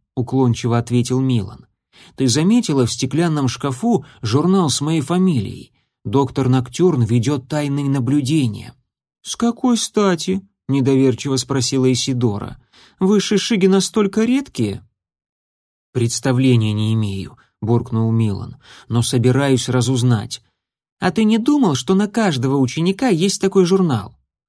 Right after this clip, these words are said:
«Но на моём написано совершенно секретно. Разве не подозрительно?» «Тебе видней», скептически отозвалась Исси. Они заперлись в пустом классе. Милан подошёл к висевшему рядом с доской зеркалу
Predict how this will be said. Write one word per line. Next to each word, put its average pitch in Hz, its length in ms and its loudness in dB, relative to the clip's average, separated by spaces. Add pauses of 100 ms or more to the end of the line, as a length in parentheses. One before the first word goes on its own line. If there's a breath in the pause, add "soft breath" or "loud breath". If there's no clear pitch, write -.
(280 loud breath)
«Но 113 200 2
на 110 120 2
моём 110 440 2
написано 127 580 0
совершенно 127 720 0
секретно. 127 720 -2 (220 loud breath)
Разве 123 400 2
не 127 120 4
подозрительно?» 123 960 2 (600 soft breath)
«Тебе 226 280 0
видней», 233 460 2 (240)
скептически - 800 -4
отозвалась 117 760 0
Исси. - 500 -8 (640)
Они 147 320 2
заперлись 175 520 0
в - 60 -16
пустом 143 400 -4
классе. - 520 -4 (540 loud breath)
Милан 143 420 2
подошёл 120 460 0
к 120 60 -10
висевшему 120 560 -2
рядом 120 280 0
с - 60 -2
доской 120 380 0
зеркалу 175 640 0